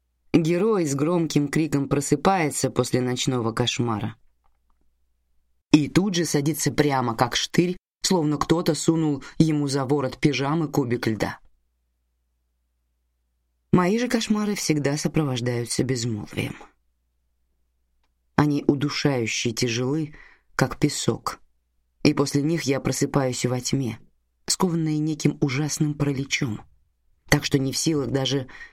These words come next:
глаза открыть или пошевелиться. И меня охватывает понимание.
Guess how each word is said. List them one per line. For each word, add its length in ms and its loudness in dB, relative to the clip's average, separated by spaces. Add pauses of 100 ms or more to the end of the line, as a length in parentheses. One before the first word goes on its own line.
(160)
глаза 500 0
открыть 420 -2
или 160 4
пошевелиться. 720 -2 (720)
И 80 4
меня 260 0
охватывает 560 -2
понимание. 580 -4